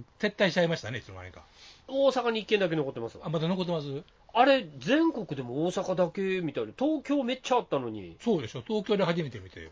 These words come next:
Speaker 1: 僕も。
Speaker 2: 東京全部なくなったみたいですよ。
Speaker 1: あら。
Speaker 2: で、大阪に一軒だけあるんですよ。
Speaker 1: 日本橋の角っこにあったでしょ。
Speaker 2: そうそうそうそう。あれまだあるんですよ。
Speaker 1: あ、あれが残ってるんですか。
Speaker 2: あれがまだ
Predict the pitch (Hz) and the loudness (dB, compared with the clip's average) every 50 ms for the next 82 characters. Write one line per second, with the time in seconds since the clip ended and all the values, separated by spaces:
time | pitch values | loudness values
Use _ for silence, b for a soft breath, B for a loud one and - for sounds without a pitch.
0 | - - - - - - 311 320 - 311 320 285 220 277 311 302 240 180 151 143 | -16 -18 -20 -6 4 6 6 6 8 6 4 4 6 4 4 4 2 0 0 -2
1 | 135 127 135 135 - 135 139 135 - 107 95 - 95 - - - - - 104 120 | 0 -2 -2 -2 -2 -2 -4 -4 -6 -8 -12 -14 -18 -18 -20 -20 -14 -8 -6 -6
2 | 139 135 - - _ _ _ _ _ _ _ _ _ _ _ _ _ _ - 247 | -4 -4 -6 -8 _ _ _ _ _ _ _ _ _ _ _ _ _ _ -6 0
3 | 285 294 269 - - 226 277 320 320 - - 294 285 311 294 269 226 - - - | 2 2 2 2 2 2 2 2 4 2 2 2 4 6 6 4 4 4 4 4
4 | - - 262 - - - - 208 165 135 139 - - - - 101 - - - _ | 6 8 6 6 6 4 4 4 4 4 2 -4 -6 -10 -14 -14 -14 -16 -10 _
5 | - 208 285 320 - _ - 311 294 285 302 247 - 285 233 - 139 135 165 170 | -2 0 0 0 0 _ -2 -2 0 0 0 0 0 -2 -4 -2 0 0 -2 -2
6 | - 139 107 90 92 - - - 101 - - 349 370 302 254 254 208 196 214 180 | -4 -8 -10 -10 -12 -10 -10 -10 -8 0 2 4 4 4 4 2 0 0 -2 -2
7 | 156 175 156 196 233 269 247 247 247 262 254 208 156 147 143 120 - - - - | -2 0 2 4 4 4 6 6 6 8 8 6 6 4 0 -2 -2 0 0 0
8 | - - 214 285 277 277 254 262 254 - 233 - - 214 175 160 127 107 - - | 2 0 0 2 2 2 0 0 -2 -4 -6 -4 -2 -4 -2 -2 -6 -10 -12 -16
9 | - - - - _ - 220 269 277 294 302 285 339 330 277 185 175 175 170 175 | -20 -20 -20 -20 _ 2 4 4 4 4 6 8 8 10 10 10 8 6 8 8